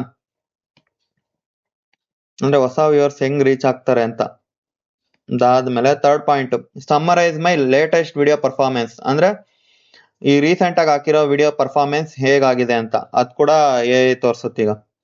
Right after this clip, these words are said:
ನೋಡಿ, ಇಲ್ಲಿ ಕ್ವಶನ್ ಕೇಳಿದಾಗ ಇಲ್ಲಿ ಅದು ಡೈರೆಕ್ಟ್ ಆನ್ಸರ್ ಬರುತ್ತೆ ಇಲ್ಲಿ. ಎಲ್ಲ ಎ ಐ ಈಗ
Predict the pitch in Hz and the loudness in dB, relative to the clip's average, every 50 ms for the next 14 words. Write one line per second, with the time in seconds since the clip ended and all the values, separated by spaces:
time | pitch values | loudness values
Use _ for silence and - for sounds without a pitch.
0 | - 135 131 127 123 120 117 117 123 120 - 156 151 147 139 143 135 127 127 131 | -6 -2 0 2 2 0 0 0 -2 -2 -2 -4 -4 -2 0 0 0 2 2 2
1 | 143 156 151 143 135 135 139 131 139 135 131 127 123 120 120 120 117 113 113 - | 2 2 2 2 0 0 -2 -4 -2 0 0 0 2 2 2 2 2 0 -2 -4
2 | _ _ _ _ _ _ _ _ _ _ _ _ - 117 127 135 147 139 - 123 | _ _ _ _ _ _ _ _ _ _ _ _ -2 0 2 2 2 0 0 -2
3 | 120 123 127 - 135 127 120 117 113 113 110 110 - 104 104 107 107 _ _ _ | -2 -2 -2 -2 0 0 2 2 0 0 0 -2 -4 -8 -8 -8 -12 _ _ _
4 | _ _ _ _ _ _ _ _ _ _ _ _ _ _ _ _ _ _ _ _ | _ _ _ _ _ _ _ _ _ _ _ _ _ _ _ _ _ _ _ _
5 | _ _ _ _ _ _ _ _ _ _ _ _ - 117 120 120 127 135 139 143 | _ _ _ _ _ _ _ _ _ _ _ _ -4 -2 0 2 2 2 2 2
6 | 139 135 131 131 131 131 131 127 127 123 117 | 2 2 2 2 2 2 2 0 0 0 -2